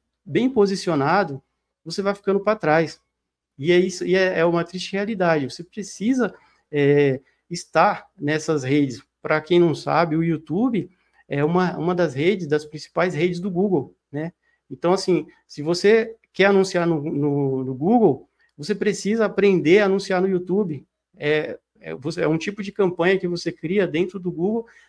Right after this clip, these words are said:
é, que você aparece, a sua empresa aparece no YouTube. E você consegue segmentar o público certo que você quer lá, tá?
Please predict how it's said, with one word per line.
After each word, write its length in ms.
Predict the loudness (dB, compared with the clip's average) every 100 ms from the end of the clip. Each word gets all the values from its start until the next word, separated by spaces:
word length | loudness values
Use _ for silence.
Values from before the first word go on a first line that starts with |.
| _ _ -6
é, 440 | 0 2 2 0
que 120 | -2
você 240 | -2 -2 -2
aparece, 520 | 2 4 4 4 0
a 40 |
sua 160 | -6 -6
empresa 320 | -2 -2 0
aparece 420 | 0 2 0 2
no 80 | 0
YouTube. 500 | 2 0 -2 -2 -4 _ _ _ _ -12
E 60 | -10
você 220 | -6 -4
consegue 340 | -4 0 0
segmentar 720 | 0 -2 2 4 4 4 4
o 80 | 4
público 480 | 2 0 2 -2 -6
certo 360 | -4 -2 -2 -4
que 80 |
você 260 | -10 -8 -10
quer 240 | -6 -4
lá, 260 | -2 -4 -6 -8
tá? 240 | -6 -6